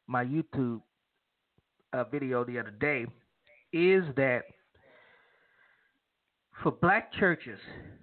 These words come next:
anytime, for black pastors, anytime we hear something coming from the federal government regarding the church, it seems as if it is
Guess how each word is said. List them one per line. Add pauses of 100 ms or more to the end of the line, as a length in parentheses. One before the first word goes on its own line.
(240)
anytime, (180)
for
black
pastors, (840)
anytime
we
hear
something
coming
from
the
federal
government (2250)
regarding
the
church, (1040)
it (280)
seems
as (180)
if (360)
it
is